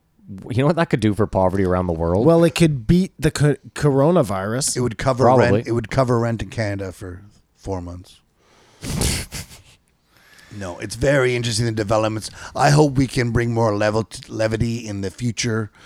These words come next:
Speaker 3: for these episodes. Maybe even do a m-, more episode, another episode of the week. Just how's it going, everybody? If you guys are down with that, I don't know.
Speaker 1: Maybe, I'll tell you what. Maybe if it's real doom and gloom this week,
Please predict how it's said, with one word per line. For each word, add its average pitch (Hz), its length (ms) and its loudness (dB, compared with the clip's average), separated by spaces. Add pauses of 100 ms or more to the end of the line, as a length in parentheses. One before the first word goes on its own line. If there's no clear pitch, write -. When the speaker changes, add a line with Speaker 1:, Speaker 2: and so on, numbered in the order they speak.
(240)
Speaker 3:
for 120 220 -4
these 113 180 -2
episodes. 120 600 2
Maybe 113 280 -2
even 107 220 -2
do 110 220 0
a 104 60 2
m-, 107 360 -8
more 131 640 0
episode, 101 640 -4
another 120 320 -4
episode 123 300 0
of 127 40 0
the 120 80 -2
week. 135 180 0
Just 113 180 -6
how's 117 200 -2
it 113 60 -8
going, 120 400 -4 (340)
everybody? 95 520 -8 (240)
If 101 160 -14
you 110 80 -10
guys 101 240 -4
are 98 40 -10
down 95 200 -6
with 92 80 -10
that, 98 200 -6 (200)
I 104 60 -2
don't 98 120 -6
know. 107 160 -12
Speaker 1:
Maybe, 160 300 4
I'll 147 80 2
tell 202 140 2
you 180 100 4
what. 101 240 0 (160)
Maybe 131 260 2
if 170 100 -2
it's - 160 -8
real 131 180 0
doom 110 300 0
and 107 140 -2
gloom 98 300 0
this 110 200 -4
week, 110 360 -8